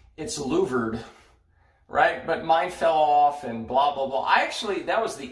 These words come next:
easiest fix. I did that yesterday. I took it off, put the new one on, no screws, no caulking even. It just snapped perfectly in there.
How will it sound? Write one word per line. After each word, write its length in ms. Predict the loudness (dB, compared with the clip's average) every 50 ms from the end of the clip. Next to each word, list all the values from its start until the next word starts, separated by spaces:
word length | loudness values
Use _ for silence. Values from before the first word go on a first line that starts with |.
| -10
easiest 480 | -8 -8 -8 -8 -6 -6 -6 -4 -4 -4
fix. 220 | -6 -6 -4 -4
I 100 | -4 -2
did 160 | -2 -2 0
that 160 | 0 0 0 0
yesterday. 440 | -2 -2 -4 -6 -6 -4 -4 -4
I 20 | -4
took 300 | -6 -8 -8 -8 -6 -4
it 80 | 0
off, 420 | 4 4 4 4 2 -2 -6 -14 -20 -20 _ _ _ _ _ _ _ _
put 220 | -12 -10 -10 -8 -6
the 80 | -6
new 160 | -4 -2 0 2
one 140 | 4 4
on, 440 | 4 2 2 0 -4 -8 -12 -10 -6
no 220 | -2 -2 0 0 -2
screws, 840 | -4 -6 -8 -8 -8 -8 -8 -6 -6 -6 -8 -8 -8 -8 -8 -8
no 220 | -6 -4 -4 -4 -4
caulking 560 | -4 -2 0 0 0 0 -2 -4 -6 -4 -4
even. 220 | -4 -4 -6 -8
It 80 | -10 -10
just 340 | -10 -6 -4 -4 -2 -4 -4
snapped 380 | -6 -6 -8 -10 -12 -14 -18
perfectly 580 | -16 -12 -10 -10 -8 -10 -10 -10 -10 -10 -8 -8
in 160 | -6 -6 -6
there. 300 | -6 -6 -6 -8 -8 -12